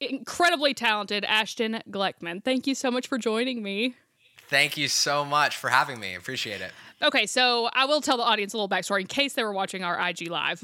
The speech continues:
Speaker 1: but we already had this conversation, basically, <laughs> what we're gonna talk about. But, you know, it'll be a little different. It'll be a variation. We did an Instagram Live when, like, last week or so, and it just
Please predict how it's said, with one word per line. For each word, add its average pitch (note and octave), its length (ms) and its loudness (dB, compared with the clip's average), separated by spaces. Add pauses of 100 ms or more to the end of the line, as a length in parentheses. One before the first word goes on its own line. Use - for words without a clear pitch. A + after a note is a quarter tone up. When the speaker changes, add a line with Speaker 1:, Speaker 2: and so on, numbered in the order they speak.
Speaker 1:
but A3 400 4
we D4 140 2
already A#4 220 4
had A#3 200 4
this G3 140 -8
conversation, F#3 600 -4
basically, - 520 -2
<laughs> - 20 0
what D4+ 240 4
we're D4+ 100 4
gonna C4 180 4
talk A3 220 2
about. G#3 300 0
But, E4+ 280 6 (540)
you F#4+ 100 6
know, C#4+ 100 6
it'll G4 140 4
be A#4+ 100 8
a A4 40 4
little F#4+ 120 2
different. A#3+ 400 2
It'll D4 120 4
be C#4+ 100 2
a C4+ 60 2
variation. A3+ 640 2 (180)
We C4 140 2
did B3+ 160 0
an A#3+ 40 -2
Instagram B3 360 0
Live G#3+ 560 0 (420)
when, G#3 280 2
like, F#3 200 0
last F#3 260 0
week F3+ 200 -6
or F#3+ 80 -4
so, E3 480 -2
and A3+ 160 2
it A3+ 80 -4
just A3 440 0